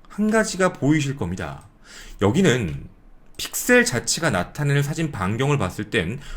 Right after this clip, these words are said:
무언가 붙어서 그라데이션처럼 나온다는 겁니다. 즉, 어디선가 빛을 받아서 내려온다라고 얘기를 하면 제일 깜깜한 부분, 그리고 조금 밝아지는 부분, 그리고 완전 밝은 부분, 이렇게 되는 것.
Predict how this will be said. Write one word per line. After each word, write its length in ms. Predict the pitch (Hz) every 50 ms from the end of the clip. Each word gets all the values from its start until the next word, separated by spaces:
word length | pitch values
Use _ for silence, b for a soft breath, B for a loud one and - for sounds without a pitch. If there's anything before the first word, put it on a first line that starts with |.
| B B
무언가 360 | - 123 147 160 185 185 - -
붙어서 760 | - 127 117 - - - - 135 104 - 143 90 73 - -
그라데이션처럼 1500 | - - 156 165 190 196 190 196 190 185 185 190 185 170 165 - - - - - 151 151 165 170 175 175 170 143 98 -
나온다는 680 | - 80 80 95 123 151 185 190 175 180 165 143 113
겁니다. 400 | 92 82 76 71 76 71 71 - - - - _ - _ - b b b b b b b b b b b b b -
즉, 140 | 202 - -
어디선가 480 | - 110 123 135 175 180 208 190 196 196
빛을 480 | - - 123 113 - - 214 226 220 185
받아서 520 | 196 180 - - 165 151 143 151 165 143
내려온다라고 840 | 107 98 92 92 139 156 165 165 160 147 147 139 139 135 131 127 117 95
얘기를 280 | 92 90 90 107 104 98
하면 360 | 85 95 135 120 85 73 B B B B
제일 380 | B - - - 143 170 185 -
깜깜한 500 | 208 185 180 170 - 175 165 160 151 143
부분, 380 | 147 143 - - - 139 - - -
그리고 360 | - - - 90 127 123 123 -
조금 500 | 147 147 139 165 - - - 185 180 139
밝아지는 520 | 120 113 117 123 127 120 123 127 123 120
부분, 360 | 110 113 113 151 185 190 185
그리고 260 | - 139 143 151 135 101
완전 480 | 98 98 104 110 113 120 117 117 113
밝은 480 | - 98 101 98 95 98 95 92 90 -
부분, 360 | - 95 85 85 73 71 71 - - _ _ - - - - _ - - - - -
이렇게 320 | 127 135 131 139 - 127
되는 240 | 110 95 80 78 71
것. 140 | 71 -